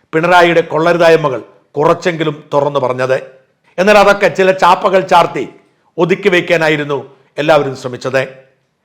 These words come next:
എന്നാൽ സി പി എമ്മിന്റെ വോട്ട് കൊണ്ട് പിണറായിയുടെ പോസ്റ്റർ കാട്ടി വിജയിച്ച ഒരു എം എൽ എ ഇതൊക്കെ തുറന്നു പറയുമ്പോൾ നിലനിൽപ്പിന് വേണ്ടിയുള്ള പോരാട്ടമാണെങ്കിലും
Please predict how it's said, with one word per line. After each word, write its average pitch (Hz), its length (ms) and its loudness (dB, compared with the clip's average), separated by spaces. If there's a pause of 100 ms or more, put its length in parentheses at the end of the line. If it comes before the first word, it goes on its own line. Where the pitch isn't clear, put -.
(240)
എന്നാൽ 156 160 2 (120)
സി 160 140 -2 (100)
പി 175 120 2
എമ്മിന്റെ 165 260 -4 (100)
വോട്ട് 160 320 0
കൊണ്ട് 127 180 -6 (540)
പിണറായിയുടെ 160 580 2
പോസ്റ്റർ 160 380 -4
കാട്ടി 160 300 0 (260)
വിജയിച്ച 151 400 -2 (480)
ഒരു 202 120 4 (100)
എം 202 60 -2 (100)
എൽ 175 40 0 (100)
എ 90 40 -14 (180)
ഇതൊക്കെ - 260 -8
തുറന്നു 170 240 -2
പറയുമ്പോൾ 139 300 0 (540)
നിലനിൽപ്പിന് 180 520 0
വേണ്ടിയുള്ള 170 340 -2 (100)
പോരാട്ടമാണെങ്കിലും 160 840 0